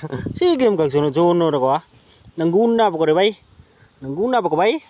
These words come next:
Oh. Ang guna ko bay, dako kay glimpihon bay. Hmm. Muna iro na mo bay nga cute kayo, puribuyag. Hmm, nindot kay tanawon ba, puribuyag.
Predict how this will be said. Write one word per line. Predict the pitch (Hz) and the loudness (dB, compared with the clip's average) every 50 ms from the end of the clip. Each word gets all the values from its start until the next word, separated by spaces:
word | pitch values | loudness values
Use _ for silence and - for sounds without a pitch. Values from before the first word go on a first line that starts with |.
| _ _ _ _ _ _ _ _ _ _ _ _ _ _ _ _ _ _ _ _ _ _ | _ _ _ _ _ _ _ _ _ _ _ _ _ _ _ _ _ _ _ _ _ _
Oh. | 147 147 147 147 139 135 131 127 123 117 _ _ - - - - _ - _ _ _ _ _ _ _ - | -4 -2 -2 0 -2 -2 -4 -6 -8 -12 _ _ -20 -20 -20 -20 _ -20 _ _ _ _ _ _ _ -12
Ang | 151 151 156 | -8 -6 -2
guna | 165 190 214 220 214 202 | 2 2 2 4 2 0
ko | 190 175 170 190 | 0 0 0 0
bay, | 202 196 180 170 | 2 2 2 0
dako | 156 160 156 - 208 190 190 | 0 0 -2 -2 -2 -2 0
kay | 190 | 0
glimpihon | 175 165 165 156 165 180 165 180 185 180 | 0 0 -2 0 0 0 0 0 0 0
bay. | 190 202 196 180 - - _ _ _ _ _ _ _ _ _ _ _ _ _ _ _ _ _ _ _ _ _ _ _ _ _ _ | 0 0 -2 -4 -8 -16 _ _ _ _ _ _ _ _ _ _ _ _ _ _ _ _ _ _ _ _ _ _ _ _ _ _
Hmm. | 127 123 123 120 117 120 117 - _ - - _ _ _ _ _ _ _ _ _ _ _ _ _ _ _ | -18 -16 -14 -14 -14 -16 -18 -20 _ -20 -20 _ _ _ _ _ _ _ _ _ _ _ _ _ _ _
Muna | - 196 196 185 | -6 -4 -2 -2
iro | 160 151 147 156 151 | -2 -2 -2 -2 -4
na | 139 135 | -4 -6
mo | 135 131 131 | -8 -8 -6
bay | 135 147 160 160 151 | -4 -2 -2 -2 -2
nga | 139 135 131 123 123 117 - _ _ _ _ _ _ _ _ _ _ _ _ _ _ _ _ _ _ _ _ _ - | -4 -6 -6 -8 -10 -14 -18 _ _ _ _ _ _ _ _ _ _ _ _ _ _ _ _ _ _ _ _ _ -4
cute | 160 156 - _ | -4 -4 -4 _
kayo, | - 139 135 151 170 175 160 143 - _ - _ - | -10 -6 -4 -2 -2 -2 -2 -4 -8 _ -20 _ -16
puribuyag. | - 131 127 123 135 143 165 180 170 - _ _ _ - - - - - - - - - - - - - - - - | -12 -12 -10 -8 -6 -2 -2 -4 -4 -6 _ _ _ -20 -20 -20 -20 -20 -20 -20 -20 -20 -20 -20 -20 -20 -20 -16 -14
Hmm, | 147 139 135 | -12 -12 -12
nindot | 123 131 135 139 147 147 - | -12 -12 -12 -12 -12 -10 -10
kay | 156 | -10
tanawon | 147 143 139 143 151 143 127 | -10 -10 -10 -10 -10 -8 -8
ba, | 123 | -10
puribuyag. | 113 123 123 123 139 139 131 120 | -10 -12 -8 -6 -6 -6 -6 -8